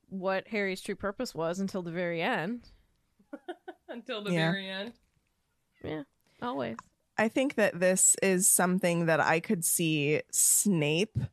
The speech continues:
Speaker 3: saying, but I don't know if Dumbledore would have aided in
Speaker 2: Yes.
Speaker 3: saying, "Yes, tell him that
Speaker 1: Mm-hmm.
Speaker 3: information." But I c-, I could
Speaker 1: Yeah.
Speaker 3: see, uh, 'cause this is kind of a similar <laughs> situation,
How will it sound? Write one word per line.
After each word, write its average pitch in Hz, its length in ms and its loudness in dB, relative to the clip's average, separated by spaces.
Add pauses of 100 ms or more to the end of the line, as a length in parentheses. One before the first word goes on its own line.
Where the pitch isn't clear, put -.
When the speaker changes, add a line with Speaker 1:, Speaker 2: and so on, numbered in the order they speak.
Speaker 3:
saying, 247 880 2
but 185 220 4
I 180 160 6
don't 190 220 2
know 170 360 6
if 165 220 0 (520)
Dumbledore 170 480 2
would 151 100 2
have 156 120 -4 (120)
aided 147 500 2
in 143 520 0 (640)
Speaker 2:
Yes. 180 320 -10
Speaker 3:
saying, 151 600 4
"Yes, 143 340 2
tell 131 220 2
him 120 140 4
that 110 120 4
Speaker 1:
Mm-hmm. 101 120 2
Speaker 3:
information." 185 500 0
But 196 120 4
I 180 220 4
c-, - 320 -2
I 180 100 6
could 220 340 0
Speaker 1:
Yeah. - 60 4
Speaker 3:
see, 180 440 2 (640)
uh, 170 240 2
'cause 262 200 0
this 269 160 0
is 311 80 -2
kind 202 360 2
of 196 160 4
a 190 160 2
similar 202 520 4
<laughs> - 0 -
situation, 151 1040 0